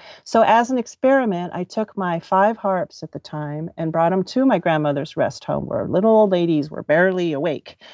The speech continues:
And I did a little show and I brought the harps and I, and I thought I really had to coax them. "Now it's your turn to play the harps. I have a harp for you."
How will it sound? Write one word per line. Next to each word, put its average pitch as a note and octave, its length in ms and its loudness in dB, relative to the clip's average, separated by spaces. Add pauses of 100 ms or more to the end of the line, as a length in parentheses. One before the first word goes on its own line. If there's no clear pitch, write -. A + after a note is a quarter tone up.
(240)
And E3 160 -2
I E3 100 2
did F#3+ 200 2
a F#3+ 60 4
little G#3+ 260 0
show A#3 400 2
and G#3+ 120 0
I E3+ 60 -4
brought G#3 300 -6
the A3 80 -6
harps G#3 520 -4
and F3 160 -2
I, D#3 180 -4 (220)
and F3 140 -2
I D#3+ 80 2
thought F#3+ 240 2
I F3+ 60 6
really F#3 300 4
had F#3 180 0
to E3+ 80 -8
coax - 400 -4
them. D#3+ 240 -4
"Now D#3+ 160 -4
it's - 160 -10
your D#4+ 180 2
turn G3 300 -2
to E3 60 -6
play F3 260 -6
the E3+ 80 -6
harps. D#3 400 -4
I G#3 60 -4
have A#3 120 0
a A3+ 80 2
harp G#3+ 280 0
for G3 120 -4
you." E3 300 -2